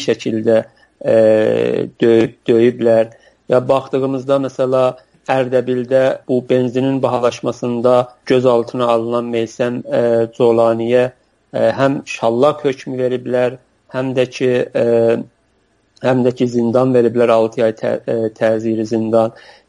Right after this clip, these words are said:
Digər tərəfdən baxdığımızda Təbrizdə məsələ iki, e, ata-oğul sporcu, ikisi də sporcudur. Bunları da bəlirsiz, yəni bir, e, o da bəlli deyil, yəni hökm də yayınlanmayıbdır. Bunları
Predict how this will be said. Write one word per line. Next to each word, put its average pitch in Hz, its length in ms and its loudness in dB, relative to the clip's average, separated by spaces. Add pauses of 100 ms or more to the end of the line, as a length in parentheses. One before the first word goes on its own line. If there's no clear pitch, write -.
Digər 156 240 4
tərəfdən 143 400 0
baxdığımızda 131 720 -4
Təbrizdə 131 580 -2 (140)
məsələ 123 480 -2 (160)
iki, 131 260 -2 (140)
e, 123 240 -2 (240)
ata-oğul 127 500 2
sporcu, 120 720 -2 (400)
ikisi - 240 -8
də 131 160 2
sporcudur. 120 580 -2
Bunları 127 400 2
da 131 220 2
bəlirsiz, 127 640 -2
yəni 123 440 -2
bir, 123 200 -2 (520)
e, 123 540 2 (220)
o 131 240 0
da 135 80 4
bəlli 120 460 0
deyil, 120 320 0
yəni 117 180 -6
hökm 131 320 -6
də 117 160 0
yayınlanmayıbdır. 117 1080 0
Bunları 123 380 2